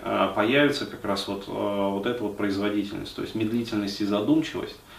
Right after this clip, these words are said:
а, по сути, сменится на активность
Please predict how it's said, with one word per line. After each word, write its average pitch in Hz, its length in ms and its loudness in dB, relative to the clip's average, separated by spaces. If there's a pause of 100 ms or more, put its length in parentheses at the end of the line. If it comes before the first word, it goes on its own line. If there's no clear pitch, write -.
(180)
а, 98 300 4
по 98 140 2
сути, 107 260 -2
сменится 131 560 2
на 101 300 2
активность - 680 -2